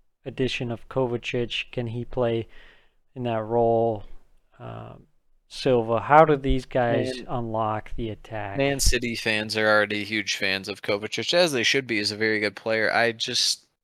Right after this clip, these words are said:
Speaker 2: we'll see with the injuries. It always comes down to injuries with them too.
Speaker 1: Mm-hmm.
Speaker 2: Um, you know, it's a bit, bit worrisome with him and putting too much on him, and then he gets hurt and he's out for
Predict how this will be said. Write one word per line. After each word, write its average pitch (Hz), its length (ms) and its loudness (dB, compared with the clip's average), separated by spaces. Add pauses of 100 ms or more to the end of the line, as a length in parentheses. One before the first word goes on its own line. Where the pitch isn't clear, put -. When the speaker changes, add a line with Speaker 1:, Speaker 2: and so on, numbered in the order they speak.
(300)
Speaker 2:
we'll 131 140 0
see 143 260 0
with 127 180 -6
the 120 100 2
injuries. 120 600 -2 (400)
It - 40 -6
always 113 220 2
comes 117 220 -8
down 117 200 0
to 113 60 -4
injuries 113 320 -6
with 107 80 -8
them 110 220 -6
too. 110 320 -4 (560)
Speaker 1:
Mm-hmm. 104 420 -10
Speaker 2:
Um, 98 380 -2 (1800)
you 104 140 -12
know, 101 180 -6
it's 104 160 -6
a 101 40 -8
bit, 107 240 0 (500)
bit 107 200 -2
worrisome 107 640 -2
with 101 180 -8
him 107 260 -4
and 101 280 -10
putting 101 280 -4
too 110 160 -8
much 104 280 -4
on 104 220 0
him, 110 140 -10
and 107 120 -6
then 107 160 -8
he 110 100 -8
gets 110 220 -6
hurt 110 180 -4
and 113 80 -12
he's 104 200 -8
out 104 200 -2
for 107 320 -6